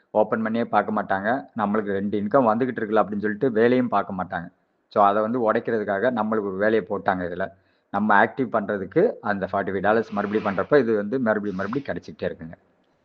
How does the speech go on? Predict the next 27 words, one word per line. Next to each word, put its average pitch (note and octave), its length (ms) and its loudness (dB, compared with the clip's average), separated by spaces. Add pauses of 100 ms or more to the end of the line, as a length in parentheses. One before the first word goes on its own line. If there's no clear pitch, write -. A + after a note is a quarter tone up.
(1040)
The B2+ 100 8
reactivation C3+ 720 4
payment A#2+ 240 -2
for A#2+ 200 0
direct G#2+ 360 -2
sponsor G#2+ 500 -4
always G2+ 340 0 (140)
goes G#2 240 -6
to G2 100 -8
the B2 80 2 (140)
sponsor. F#2 340 -4 (600)
எப்பப்ப D3 360 4
நீங்க D3 200 0
வந்து C3 180 0
ரீஆக்டிவ் C3+ 460 0
பண்றீங்களோ, G#2 540 2
அந்த A2+ 380 -2
ஸ்பான்சர் C3 480 2
யாரோ G#2+ 420 0
அவங்களுக்கு A2+ 480 -4
போய் C3 260 -2
பதினஞ்சு, G#2+ 240 -6
பதினஞ்சு F#2+ 240 -8
டாலர் F#2+ 320 0 (360)
ஆட்டோமேட்டிக்கலா F#2+ 460 -2
போய் G2 200 -4
உட்காருங்க. F2 480 -6